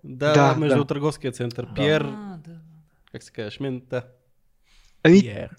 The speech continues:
Speaker 2: е, това е. Смисъл, баланса в живота, ако може, с-, супер труден е, супер як е, ако, ако не го успяваш, падаш от едната и другата страна, но като цяло това е, това е моята цел в живота, общо взето да пазя някакъв баланс, да не, да не падам от едната или от другата страна.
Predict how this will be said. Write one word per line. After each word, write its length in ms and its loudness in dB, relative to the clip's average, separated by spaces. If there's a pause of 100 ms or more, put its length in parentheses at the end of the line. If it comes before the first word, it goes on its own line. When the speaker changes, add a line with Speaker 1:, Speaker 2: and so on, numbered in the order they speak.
(120)
Speaker 2:
е, 100 8
това 240 6
е. 40 6
Смисъл, 540 6
баланса 540 6
в 40 4
живота, 380 4
ако 180 -4
може, 260 2
с-, 120 -6
супер 360 4
труден 440 4
е, 280 2 (100)
супер 380 4
як 320 4
е, 100 6
ако, 480 2
ако 180 0
не 80 2
го 180 2
успяваш, 460 2
падаш 280 4
от 100 -14
едната 240 -4
и 40 -6
другата 240 0
страна, 380 2 (680)
но 480 6 (460)
като 180 -14
цяло 260 6
това 360 6
е, 120 2
това 180 -2
е 40 2
моята 500 0 (200)
цел 240 4
в 40 4
живота, 340 0
общо 120 -2
взето 220 0
да 100 0
пазя 280 4
някакъв 300 0
баланс, 440 2 (380)
да 100 6
не, 260 4
да 120 2
не 100 4
падам 300 4
от 120 -4
едната 240 -2
или 60 0
от 60 -4
другата 260 -4
страна. 380 0